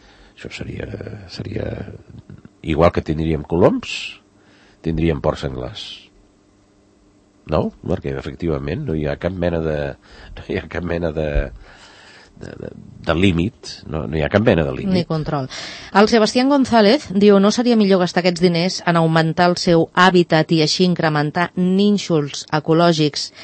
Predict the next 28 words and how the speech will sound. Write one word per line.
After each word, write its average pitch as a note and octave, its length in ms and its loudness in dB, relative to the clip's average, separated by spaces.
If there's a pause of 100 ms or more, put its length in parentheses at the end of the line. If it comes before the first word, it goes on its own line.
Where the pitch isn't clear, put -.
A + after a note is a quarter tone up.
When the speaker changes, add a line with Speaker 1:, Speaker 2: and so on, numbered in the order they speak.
(380)
Speaker 2:
i F3+ 280 2
traspàs F3 520 2
de F3+ 140 4
nutrients E3+ 480 2
per D#3+ 160 -2
evitar D#3+ 420 -2
que D#3+ 160 -2
baixin E3 380 0
a D3+ 40 2
menjar D3+ 480 2
del D3 280 -2
residu D#3 480 0 (560)
de, D3+ 280 0 (220)
de D3 320 -2
l'humà D3+ 240 -2
sedentari?" D3 600 -4 (500)
Un F#3+ 180 -2
cop F#3 160 6
més, F#3+ 240 2
la F#3 160 4
política F3 460 0
pren E3 240 0 (140)
la F3 200 -2
drecera, D#3+ 460 -2
la D#3+ 180 -2
drecera D3 380 -4
equivocada. C#3 400 -2 (1300)
Speaker 1:
Bé, C3+ 100 4